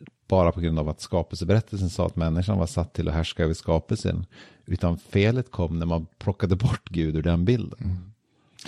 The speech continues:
Speaker 2: Man skulle kunna
Speaker 1: Ja.
Speaker 2: tänka sig att en, eh, en ganska, en överlevnads, eh, <clears throat> instinkt hos en ingenjör
Speaker 1: Mm.
Speaker 2: eller inom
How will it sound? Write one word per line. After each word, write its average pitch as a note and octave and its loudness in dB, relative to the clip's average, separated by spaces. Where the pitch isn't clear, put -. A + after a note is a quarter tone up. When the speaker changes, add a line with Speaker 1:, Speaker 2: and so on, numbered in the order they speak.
Speaker 2:
Man G#2+ -6
skulle G#2 -4
kunna A2 -4
Speaker 1:
Ja. F2 4
Speaker 2:
tänka F#2 2
sig G2 -2
att G2 -4
en, G2+ -2
eh, F#2+ 0
en G2 -2
ganska, G2 2
en A2+ 0
överlevnads, F#2+ 0
eh, F#2+ 0
<clears throat> G#2+ -4
instinkt A#2 0
hos - -6
en G#2 -2
ingenjör G#2 0
Speaker 1:
Mm. G2 2
Speaker 2:
eller G2 4
inom G2+ 0